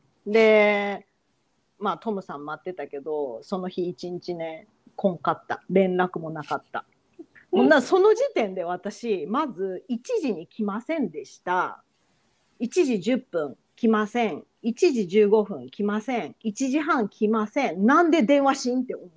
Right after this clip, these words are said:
Speaker 1: 思うのよ。
Speaker 2: うん。
Speaker 1: <laughs> でも、トムさんは電話しないの、そこで。
Speaker 2: あ、
Speaker 1: ずっと待ってんの。
Speaker 2: 「なんで来ないんですか？」っていうこと？
Speaker 1: そう。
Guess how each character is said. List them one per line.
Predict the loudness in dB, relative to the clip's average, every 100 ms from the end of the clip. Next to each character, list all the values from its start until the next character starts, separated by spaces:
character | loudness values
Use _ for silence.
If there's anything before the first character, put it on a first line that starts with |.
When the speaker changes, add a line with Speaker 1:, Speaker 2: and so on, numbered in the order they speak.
| -20 _ _
Speaker 1:
思 | -4 -4
う | -8
の | -20
よ。 | -20 _ _ _ _ _ _
Speaker 2:
う | -2
ん。 | 0 -2 -8 -14 _ _ _ _ 0
Speaker 1:
<laughs> | 2 4 2 4 -2 -6 -20 -10
で | -8
も、 | -2
ト | -2
ム | -2
さ | -6
ん | -8
は | -6
電 | -6 -6
話 | -8
し | -14 -4 -2
な | 0 0
い | -2
の、 | -4 -14 _ _
そ | -6 -6
こ | -4 -10
で。 | -10 -14 _ _ _ _ _ _ _ _ _ 0
Speaker 2:
あ、 | 4
Speaker 1:
ず | 6
っ |
と | 8
待 | 8
っ |
て | 8
ん |
の。 | 8
Speaker 2:
「な | 8
ん |
で | 6
来 | 2
な |
い | 2
ん |
で | 2 0
す | 6
か？」 | 6 8
っ |
て | 4
い | 0
う |
こ | 0 -2
と？ | 0 0 0 -6 _ _ _
Speaker 1:
そ | 4 4 4
う。 | -6